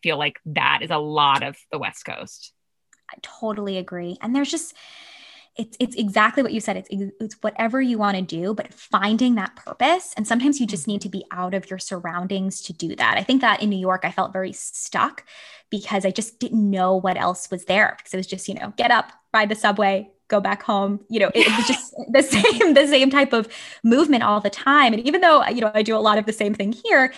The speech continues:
Speaker 2: when you're building something from scratch, to just be in nature and to have that creative
Speaker 1: Mm-hmm.
Speaker 2: ability to tap into, and, like,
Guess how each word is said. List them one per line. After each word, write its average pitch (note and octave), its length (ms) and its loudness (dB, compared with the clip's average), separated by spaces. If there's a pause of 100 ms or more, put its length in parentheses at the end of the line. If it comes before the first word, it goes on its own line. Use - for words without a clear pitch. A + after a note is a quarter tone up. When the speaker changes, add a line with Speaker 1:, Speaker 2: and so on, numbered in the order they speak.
(320)
Speaker 2:
when A#3+ 120 0
you're A#3 120 -2
building A3+ 500 -2
something G#3 360 0
from F#3+ 160 -8
scratch, - 540 -4
to G3+ 80 -6
just - 300 -10
be G3+ 180 -2
in G3 140 -2
nature F3 420 -2
and G3+ 180 0
to G3 60 -10
have F#3+ 280 -4
that - 180 -4
creative F#3 460 -4
Speaker 1:
Mm-hmm. G3+ 40 -2
Speaker 2:
ability F#3 440 -4
to F3+ 60 -8
tap F#3 320 -6
into, F#3+ 360 -4
and, G#3+ 80 -2
like, G3+ 120 -4